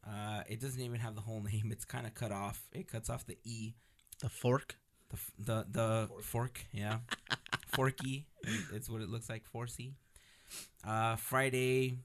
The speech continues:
Speaker 1: twelve eighteen twenty fifteen, showing six ten P M, general admission, ten dollars.
Speaker 2: Baloney. Impossible.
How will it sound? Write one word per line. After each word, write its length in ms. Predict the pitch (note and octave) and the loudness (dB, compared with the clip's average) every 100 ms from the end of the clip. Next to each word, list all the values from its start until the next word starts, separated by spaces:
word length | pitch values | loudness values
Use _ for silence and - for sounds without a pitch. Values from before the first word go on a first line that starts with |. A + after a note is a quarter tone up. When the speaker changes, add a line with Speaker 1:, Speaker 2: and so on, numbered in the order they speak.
| - | -4
Speaker 1:
twelve 260 | B2 A2+ | 0 0
eighteen 260 | A2 - G2+ | 0 -2 -4
twenty 240 | - G2+ | -4 -4
fifteen, 720 | - F#2+ - F3+ F#3 F3+ E3 | -6 -10 -6 -4 -2 -2 -2
showing 520 | D#3+ C#3 C3 B2+ B2+ B2 - - - | 0 0 0 0 -2 -6 -16 -20 -4
six 300 | - F#3+ - | 2 2 2
ten 240 | - D#3+ | 2 2
P 260 | D3+ D3+ C3 | 4 2 4
M, 280 | B2 B2 B2 | 2 2 0
general 360 | - C#3+ D3+ C#3 | 2 2 2 2
admission, 680 | B2 B2 A#2+ - A#2 A2+ A2 - - - - - - - _ _ _ - | 2 2 2 4 2 2 0 -6 -16 -20 -20 -20 -20 -20 _ _ _ -2
ten 240 | A2+ G#2+ | 0 2
dollars. 640 | B2+ C3+ F2 - - - - - - _ - B2 | 2 0 -2 -4 -8 -10 -12 -20 -20 _ -6 6
Speaker 2:
Baloney. 500 | A#2 A#2 A2+ G#2 F#2+ - _ - | 8 10 10 8 4 -2 _ 4
Impossible. 840 | B2+ B2 - A2+ G#2 A2 G#2+ G2+ | 6 8 8 6 6 0 -2 -4